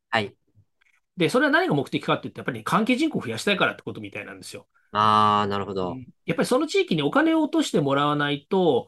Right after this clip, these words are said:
Speaker 1: うん。
Speaker 2: お金がないと、やっぱり地域を活性化させたりとか、またね、
Speaker 1: うん。
Speaker 2: その、えー、先ほど言いましたように、そこで住んでる人たちが高齢化してった時の住民サービスっていうのができなくなってくるんですよね。
Speaker 1: それですよね。
Speaker 2: うん。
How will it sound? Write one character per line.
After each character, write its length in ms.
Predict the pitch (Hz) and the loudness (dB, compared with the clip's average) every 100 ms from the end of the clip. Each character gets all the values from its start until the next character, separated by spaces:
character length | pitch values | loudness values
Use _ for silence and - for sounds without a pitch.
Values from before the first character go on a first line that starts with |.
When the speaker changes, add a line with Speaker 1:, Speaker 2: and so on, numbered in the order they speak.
| - | -6
Speaker 1:
う 60 | 113 | -6
ん。 40 | |
Speaker 2:
お 40 | |
金 180 | - 311 | -2 0
が 120 | 320 | 2
な 120 | 311 285 | 2 2
い 180 | 156 _ | 0 _
と、 260 | 160 139 | 2 2
や 80 | 139 | 2
っ 20 | |
ぱ 100 | 156 | -2
り 60 | - | -4
地 200 | - 349 | -2 -2
域 160 | 330 131 | 0 -2
を 80 | |
活 200 | - 143 | -2 -4
性 120 | - 208 | -2 0
化 120 | 233 | 0
さ 120 | 220 | 0
せ 140 | 220 | -2
た 100 | 233 | -2
り 120 | 190 - | -2 -4
と 100 | 107 | -6
か、 380 | 143 139 113 - - | 0 2 0 -4 -8
ま 120 | 185 185 | -4 -2
た 100 | 165 | 0
ね、 80 | |
Speaker 1:
う 20 | 151 | 0
ん。 20 | |
Speaker 2:
そ 100 | 160 | -2
の、 340 | 143 139 139 | -2 -4 -4
え 60 | 131 | -6
ー、 40 | |
先 60 | - | -6
ほ 40 | 143 | -4
ど 60 | 175 | 0
言 80 | 180 | 0
い 20 | |
ま 100 | 180 | 0
し 60 | |
た 60 | 143 | -2
よ 40 | |
う 20 | 117 | -4
に、 40 | |
そ 80 | - | -6
こ 80 | 226 | -4
で 80 | 247 | -4
住 220 | - 381 | -2 -2
ん 40 | |
で 100 | 349 | 0
る 80 | 147 | -2
人 160 | - 151 | -2 -6
た 120 | 127 | -6
ち 80 | 110 | -8
が 80 | |
高 200 | 107 226 262 | -2 0 2
齢 120 | 277 | 0
化 120 | 277 | 0
し 80 | - | -2
て 80 | 254 | -4
っ 60 | |
た 100 | - | -6
時 240 | 147 - 117 | -10 -10 -6
の 240 | 135 110 - - | -4 -4 -10 -10
住 200 | 139 208 | 0 2
民 140 | 285 277 | 2 2
サ 140 | 311 | 2
ー 20 | |
ビ 60 | 220 | 0
ス 80 | - | -4
っ 20 | |
て 80 | 110 | -8
い 20 | |
う 40 | |
の 80 | 110 | -8
が 100 | 104 | -8
で 100 | 117 | -4
き 80 | 220 | -2
な 80 | 277 | -2
く 60 | |
な 80 | 143 | -4
っ 80 | - | -6
て 80 | - | -14
く 80 | 104 | -16
る 80 | |
ん 40 | 98 | -16
で 60 | |
す 60 | - | -16
よ 80 | 110 | -14
ね。 160 | 170 - _ | -14 -16 _
Speaker 1:
そ 300 | - - 101 | -16 -10 -6
れ 160 | 107 | -2
で 140 | 107 110 | 0 -2
す 180 | - 101 | -2 -6
よ 140 | 90 | -6
ね。 360 | 92 101 104 127 | -4 0 0 0
Speaker 2:
う 40 | |
ん。 300 | 131 131 127 | -4 -6 -10